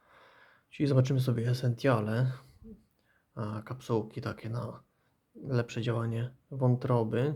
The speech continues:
To jest Essentiale Max, sześćset miligramów. Sześćset miligramów czego? Sprawdźmy. To, co zawiera, to fosfolipidi z nasion sojowych zawierających cholinę. Sześćset miligramów,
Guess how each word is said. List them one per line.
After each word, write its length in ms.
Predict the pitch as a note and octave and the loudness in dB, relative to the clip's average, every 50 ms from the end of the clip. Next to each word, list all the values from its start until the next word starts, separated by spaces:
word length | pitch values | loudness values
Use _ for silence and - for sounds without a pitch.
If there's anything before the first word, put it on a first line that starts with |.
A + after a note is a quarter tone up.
| - - | -4 -4
To 120 | - D3 | -4 -2
jest 160 | C#3 B2+ - | -2 0 2
Essentiale 480 | C3 B2 B2+ A#2 A#2 A#2+ A#2 G#2+ A2 G#2+ | 2 2 2 2 0 0 -2 -2 -2 0
Max, 580 | A2 A#2 B2 A#2+ G#2+ A2 - - - - - _ _ _ | 0 4 4 4 4 2 -2 -10 -14 -16 -18 _ _ _
sześćset 480 | - - C3 A#2+ A#2+ - B2+ B2+ - | -10 -4 -4 -4 -4 -4 -8 -8 -6
miligramów. 840 | A#2+ A2+ A2+ A#2 A#2+ B2 A#2 A2 G#2+ G#2+ A2 A#2+ C#3+ D3 - - - _ _ _ _ _ _ _ _ _ _ _ _ _ _ | -4 -2 -2 -2 0 0 0 0 0 0 0 0 -2 -2 -4 -8 -20 _ _ _ _ _ _ _ _ _ _ _ _ _ _
Sześćset 420 | - E3 E3+ E3+ E3+ D#3+ D3+ C#3 | -2 -2 -2 0 0 -4 -2 0
miligramów 680 | C3 A#2+ A#2 B2+ B2+ B2+ B2+ C3 B2+ B2 B2 - - - _ _ _ - | 0 0 2 2 4 4 6 6 4 2 0 -4 -14 -20 _ _ _ -10
czego? 560 | - - C#3 A#2 G2+ G2 - - - - - _ _ _ | -2 2 2 2 2 0 -4 -10 -16 -18 -20 _ _ _
Sprawdźmy. 760 | - _ - A2 G#2 G2+ G2 - _ - - - - - _ - - _ _ _ _ _ _ _ _ _ _ _ _ _ _ _ _ _ _ _ - _ - _ _ _ _ _ _ _ _ _ _ _ _ _ _ _ _ _ _ _ _ _ _ _ _ _ _ _ _ _ _ _ _ _ _ _ _ _ _ _ _ _ _ _ _ _ _ _ _ _ _ _ _ - - - - | -20 _ -12 -10 -8 -8 -10 -12 _ -18 -20 -18 -18 -20 _ -20 -20 _ _ _ _ _ _ _ _ _ _ _ _ _ _ _ _ _ _ _ -20 _ -20 _ _ _ _ _ _ _ _ _ _ _ _ _ _ _ _ _ _ _ _ _ _ _ _ _ _ _ _ _ _ _ _ _ _ _ _ _ _ _ _ _ _ _ _ _ _ _ _ _ _ _ _ -20 -18 -8 0
To, 100 | - E3+ | 0 0
co 160 | E3+ D#3+ C#3+ | 0 0 -2
zawiera, 480 | C#3 C3 A#2+ A#2+ B2+ C3 C#3 D3+ D3+ C3+ | 0 0 0 2 4 4 4 4 4 2
to 280 | C3+ - A#2+ A2+ - - _ _ _ _ _ _ - | 2 0 -2 -2 -4 -8 _ _ _ _ _ _ -8
fosfolipidi 680 | - B2+ C3 - - B2 A#2+ A#2 A#2 C#3 C#3+ C3+ C3 B2 | -6 -6 -4 0 2 2 2 2 2 0 0 2 2 2
z 60 | B2 | 2
nasion 460 | B2 A#2+ A#2 A#2 A#2 - A#2+ A2 A2 | 4 2 2 2 0 0 -2 -2 -2
sojowych 720 | - - - A#2 A2 G#2+ G#2 G#2 G#2 G#2+ B2 C#3+ D3+ D3 - | -2 0 2 4 6 6 6 4 4 4 4 4 4 2 0
zawierających 640 | - D3 C#3 C3+ C3+ C3 C3 C3 C3 C3 C#3 C3 - | -2 2 4 4 6 6 6 6 4 2 0 -6 -8
cholinę. 580 | - - C#3 C3+ A#2+ A2+ G2 - - B2 B2 | -2 2 4 4 4 4 2 -2 -4 -6 -6
Sześćset 440 | - - C#3 C3 B2 C3 B2 A#2+ - | -4 0 2 2 2 2 0 -2 -2
miligramów, 720 | A#2 A2+ G#2+ G#2+ G#2+ - A#2+ A2+ A2 G2+ G#2 A2 - - | -2 0 0 0 0 2 2 2 2 2 -2 -4 -8 -14